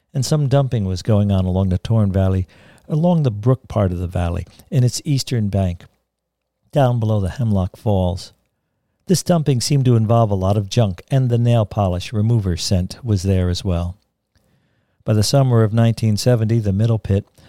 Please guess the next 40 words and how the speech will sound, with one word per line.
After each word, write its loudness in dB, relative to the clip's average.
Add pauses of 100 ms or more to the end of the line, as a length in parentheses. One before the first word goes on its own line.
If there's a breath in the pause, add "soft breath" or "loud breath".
(100)
was 0
being 2
excavated -2
for 0
a -2
county 0
lease 0
agreement -2 (180 soft breath)
to -2
be 0
used 0
as -4
a -2
residential 0
landfill, -2 (580 soft breath)
for -4
the 0
county 2
waste 2
incinerator 2
was 0
being 0
shut -2
down. -4 (800)
My 0
brother-in-law 2
Tony 0
operated 0
a 0
backhoe -2 (320)
doing 2
work 2
for -8
the -8
site. -4 (680)
He 0
used 2
to -2
laugh -2
about -2